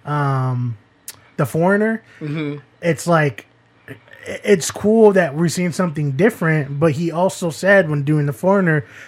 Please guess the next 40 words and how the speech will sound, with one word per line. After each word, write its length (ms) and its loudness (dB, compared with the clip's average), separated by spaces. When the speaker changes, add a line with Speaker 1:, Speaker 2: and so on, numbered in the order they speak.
Speaker 1:
"I 120 0
would 120 2
love 180 0
to 80 -14
do 180 0
a 40 2
role 280 4
where 200 0
I 60 0
don't 260 -4
fight." 420 -8
Speaker 2:
Yeah. 240 -2
Speaker 1:
And 180 2
it's 160 -2
like, 280 0
huh, 440 -2
Speaker 2:
And, 80 -20
Speaker 1:
yeah. 140 -2
Speaker 2:
and 120 -2
then 200 -2
even 340 2
to 100 -6
take 280 -2
that 240 0
film 260 -4
as 180 -2
an 80 -4
example, 560 -6
it's 160 -10
like, 220 -6
what 140 -2
they 120 4
decide 440 2
to 60 -6
do 260 0
is, 120 -4
like, 240 -4
Jackie 340 0
Chan 300 0
is 240 -6